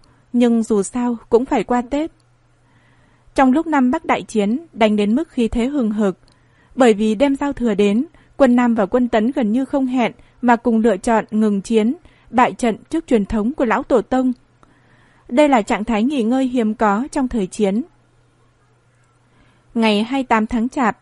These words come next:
năm Kiến Chương thứ ba. Giao thừa, có tuyết. Thành Thương Châu vừa mới được chiến tranh ghé thăm. Trong cái ngày như ba mươi này, cho dù ánh đao ánh kiếm vẫn treo trên đầu, nhưng lão bách tính vẫn hân hoan vui vẻ,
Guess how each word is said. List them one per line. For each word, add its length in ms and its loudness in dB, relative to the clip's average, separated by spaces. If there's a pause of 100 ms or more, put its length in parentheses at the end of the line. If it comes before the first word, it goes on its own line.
năm 220 0
Kiến 180 2
Chương 260 -2
thứ 160 -4
ba. 280 0 (960)
Giao 280 2
thừa, 380 0 (200)
có 120 4
tuyết. 320 -2 (1200)
Thành 200 2
Thương 220 0
Châu 340 2
vừa 120 4
mới 160 2
được 260 0
chiến 280 0
tranh 320 0
ghé 180 -2
thăm. 320 -2 (480)
Trong 180 2
cái 120 4
ngày 240 2
như 180 0
ba 180 0
mươi 220 2
này, 300 0 (460)
cho 140 6
dù 200 4
ánh 260 2
đao 180 -2
ánh 180 2
kiếm 360 0 (100)
vẫn 200 0
treo 240 -2
trên 200 0
đầu, 280 2 (360)
nhưng 160 0
lão 180 4
bách 220 -4
tính 200 0
vẫn 160 0
hân 200 -4
hoan 260 -2
vui 180 0
vẻ, 280 0